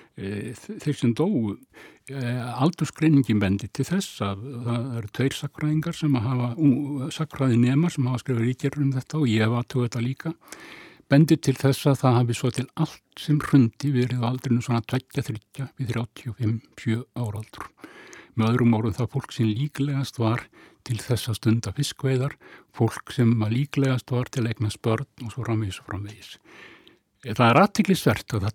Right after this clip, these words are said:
tekur fjörutíu og fimm ár fyrir Íslending-, fyrir Íslendinga að jafna sig eftir bólusótt í, í fólkfjöldatalið. En hins vegar ekki nema fimmtán ár að jafna sig eftir móðuharðindin,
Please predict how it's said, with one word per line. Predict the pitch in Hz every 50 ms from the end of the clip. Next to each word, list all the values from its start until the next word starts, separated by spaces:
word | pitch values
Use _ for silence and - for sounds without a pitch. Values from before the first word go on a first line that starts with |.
| -
tekur | 113 98 - 110 -
fjörutíu | - - - - 180 208 233 220 196 - - - - 165 151 151
og | -
fimm | - 170 202 208 202 180
ár | 110 87 - - - - - - _ _ _ _ _ -
fyrir | - 101 113
Íslending-, | 127 - - 151 139 139 120 101 98 95 - _ _ _ _ _ _
fyrir | - 127 120 135
Íslendinga | 123 - - 113 107 101 90 87 92 92 - - - - _ _ - -
að | 110 110 113
jafna | 127 131 - 131 113 104
sig | - - 117 120 110
eftir | - - - - -
bólusótt | - 139 123 107 98 - - - - - - - _ _ _ _ _ - - - - - - _ _ _ _ _ 123
í, | 120 117 -
í | - 120 110 120 170 - - _ - - -
fólkfjöldatalið. | - 156 - - - 123 107 - - 110 - - 101 95 98 101 - - - _ _ _ _ _ _ _ - - - - - - _ _ _ - - -
En | 160 131 131 123 120 113 120 143 -
hins | - 151 175 170 - -
vegar | 156 143 127 131 117
ekki | - - 139 127
nema | 123 123 117 -
fimmtán | 170 208 - - - - 196 170 127
ár | 104 - - - - - - - _ -
að | 143 135 147
jafna | - - 120
sig | - - 107
eftir | - 117 110 110
móðuharðindin, | 123 131 139 135 110 - - 110 104 - 113 110